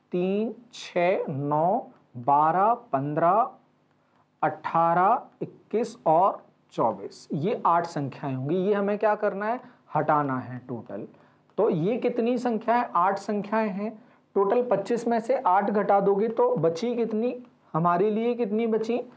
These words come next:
सत्रह बची। टोटल कितने में से? पच्चीस में से। यही हमसे पूछ रहा है, क्या प्रायिकता है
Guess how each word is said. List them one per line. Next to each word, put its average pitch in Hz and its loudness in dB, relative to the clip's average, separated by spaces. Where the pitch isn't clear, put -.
सत्रह - 0
बची। 139 -2
टोटल 165 0
कितने 214 -2
में 220 0
से? 247 -2
पच्चीस 175 -4
में 185 -2
से। 170 -2
यही 156 0
हमसे 180 -4
पूछ 175 -4
रहा 165 4
है, 202 0
क्या 202 2
प्रायिकता 160 2
है 196 0